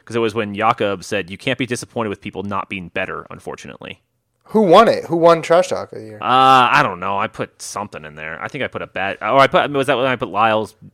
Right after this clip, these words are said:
Speaker 1: unsuccessful Trash Talk? Like, this, this should have
Speaker 2: Oh.
Speaker 1: won.
Speaker 2: Yeah, that's
Speaker 1: I'm
Speaker 2: my
Speaker 1: doing
Speaker 2: fault.
Speaker 1: a, I'm doing a retro, um, award here for Jakob.
Speaker 2: Yeah. Um,
Speaker 1: As if he's disappointed no one with, with him after the Pacers stepped aside.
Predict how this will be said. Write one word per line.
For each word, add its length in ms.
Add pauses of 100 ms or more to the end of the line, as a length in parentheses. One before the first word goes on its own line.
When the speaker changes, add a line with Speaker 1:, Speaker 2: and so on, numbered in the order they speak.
(380)
Speaker 1:
unsuccessful 480
Trash 240
Talk? 300
Like, 160
this, 360
this 160
should 100
have 160
Speaker 2:
Oh. 40
Speaker 1:
won. 260 (500)
Speaker 2:
Yeah, 760
that's 120
Speaker 1:
I'm 140
Speaker 2:
my 60
Speaker 1:
doing 240
Speaker 2:
fault. 300
Speaker 1:
a, 80 (160)
I'm 220
doing 220
a 140 (180)
retro, 580 (320)
um, 460 (580)
award 380
here 300 (520)
for 160
Jakob. 420 (640)
Speaker 2:
Yeah. 320 (560)
Um, 500 (280)
Speaker 1:
As 160
if 60
he's 120
disappointed 440
no 100
one 120
with, 140
with 180
him 80
after 200
the 60
Pacers 260
stepped 180
aside. 320